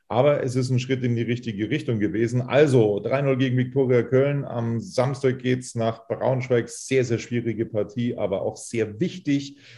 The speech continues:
um da auch dran zu bleiben, ne, äh, im Löwenduell an den Braunschweigern. Das wäre wichtig, da zu punkten. Wir werden sehen, wie das kommt. Jetzt darf der Olli nach Hause. Und das war's von Radies Erben, dem Löwen-Podcast. Bis dann. Servus.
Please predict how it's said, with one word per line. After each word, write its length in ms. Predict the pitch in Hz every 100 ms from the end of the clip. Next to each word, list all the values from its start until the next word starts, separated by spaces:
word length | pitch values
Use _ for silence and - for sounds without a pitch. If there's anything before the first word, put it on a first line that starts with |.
| -
um 160 | 123 117
da 100 | -
auch 220 | 107 -
dran 260 | - 117 139
zu 220 | 139 107
bleiben, 340 | 104 101 95
ne, 240 | 107 147 -
äh, 440 | 110 107 104 101
im 120 | 110
Löwenduell 680 | 107 107 110 104 101 98 92
an 120 | 101
den 140 | 101 95
Braunschweigern. 720 | 95 101 110 104 98 101 98
Das 240 | 104 -
wäre 140 | 113 110
wichtig, 360 | 131 - 110
da 400 | - 104 101 107 - _
zu 200 | - 123
punkten. 480 | 151 175 170 120 104
Wir 100 | 113
werden 220 | 131 131
sehen, 500 | 123 170 196 190 -
wie 80 | 151
das 160 | 131 -
kommt. 440 | 156 190 190 - - - - - -
Jetzt 580 | 156 196 - - - -
darf 220 | 131 131
der 100 | 135
Olli 160 | 131
nach 160 | 120 107
Hause. 540 | 113 131 127 131 127 - - _ -
Und 160 | 110
das 100 | 95
war's 220 | 98 107 -
von 160 | 95
Radies 300 | 90 98 92
Erben, 260 | - 90 95
dem 160 | 92
Löwen-Podcast. 840 | 90 90 92 92 92 90 87 - -
Bis 160 | - -
dann. 280 | 82 82
Servus. 540 | 80 - - - -